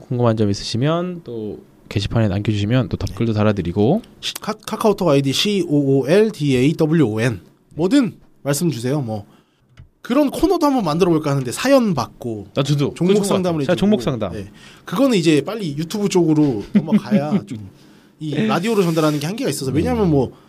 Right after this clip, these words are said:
Speaker 2: 차트 같은 걸 띄워놓고 얘기하고
Speaker 1: 그쵸.
Speaker 2: 사진 자료 같은 거 같이 보여주고 얘기할 수 있으면
Speaker 1: 그쵸.
Speaker 2: 좋잖아요. 이제 하반기에 안에는 갈 거니까요.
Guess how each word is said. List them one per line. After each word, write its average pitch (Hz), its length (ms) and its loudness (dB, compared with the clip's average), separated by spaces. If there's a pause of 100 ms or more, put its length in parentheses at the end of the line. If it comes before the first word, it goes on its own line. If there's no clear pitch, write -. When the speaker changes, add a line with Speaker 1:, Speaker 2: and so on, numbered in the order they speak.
(280)
Speaker 2:
차트 302 320 -4
같은 240 240 0
걸 151 220 2
띄워놓고 139 840 0
얘기하고 117 360 -4
Speaker 1:
그쵸. 107 120 -8
Speaker 2:
사진 240 360 0
자료 127 240 0
같은 135 200 -4
거 123 60 -10
같이 - 240 -10
보여주고 175 380 0
얘기할 151 240 0
수 - 80 -10
있으면 139 160 -4
Speaker 1:
그쵸. - 100 -10
Speaker 2:
좋잖아요. 107 300 -12 (520)
이제 143 140 -2
하반기에 160 880 2 (340)
안에는 143 440 -2
갈 - 200 -10
거니까요. 135 380 -6